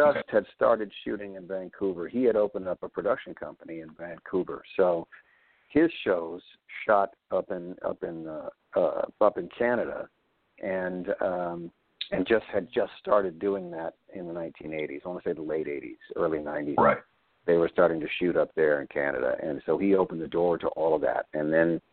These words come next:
Speaker 2: later on, this, the country itself, the government got on board with incentive programs that were heavy. So, um,
Speaker 1: Right. There was a lot of tax
Speaker 2: you know,
Speaker 1: incentives
Speaker 2: so
Speaker 1: out there.
Speaker 2: Yeah, so everybody else came running, but, you know, because, because, but, you know,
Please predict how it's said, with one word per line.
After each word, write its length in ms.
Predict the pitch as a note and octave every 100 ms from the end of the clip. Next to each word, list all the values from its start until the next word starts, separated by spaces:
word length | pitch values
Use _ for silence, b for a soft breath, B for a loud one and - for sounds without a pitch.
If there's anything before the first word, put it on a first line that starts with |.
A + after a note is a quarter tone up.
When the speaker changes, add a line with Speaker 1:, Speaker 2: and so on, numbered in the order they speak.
| _ _ _ -
Speaker 2:
later 320 | F2+ E2 D2+
on, 160 | D2+ D2
this, 100 | C#2 -
the 80 | D2
country 400 | - D2 C#2+ C#2
itself, 360 | C2+ - C#2 -
the 60 |
government 400 | - C#2+ C2+ C2
got 160 | - -
on 160 | B1+ C3
board 260 | C#3 C#3+
with 140 | B2+ - _ -
incentive 460 | - - G2 E2+
programs 420 | - D2 C#2+ C#2+ C#2
that 120 | -
were 80 | D2+
heavy. 300 | F2+ D2 -
So, 220 | E2+ D#2+ - b b b b _ -
um, 120 | F2+ F2+
Speaker 1:
Right. 280 | E2+ E2+ -
There 100 | A2
was 100 | A#2+
a 20 |
lot 120 | A#2 G#2
of 80 | - -
tax 240 | A2+ -
Speaker 2:
you 60 | G#2
know, 40 |
Speaker 1:
incentives 240 | F#2+ F2+ -
Speaker 2:
so 180 | F#2
Speaker 1:
out 100 | E2+
there. 220 | - - - _ _ _ _ _
Speaker 2:
Yeah, 320 | - C3 G#2 G2
so 140 | - C3
everybody 360 | A#2 G#2+ G2+
else 160 | G2+ G2 -
came 180 | F#2
running, 360 | D#2+ G2 F2+ D2+
but, 200 | D2+ F2 -
you 280 | A#2 A2 G2
know, 180 | F#2 F2
because, 300 | F2 - F#2
because, 300 | G2+ G#2 F2+
but, 200 | D#2+ F#2
you 100 | E2
know, 280 | F2 F2 F2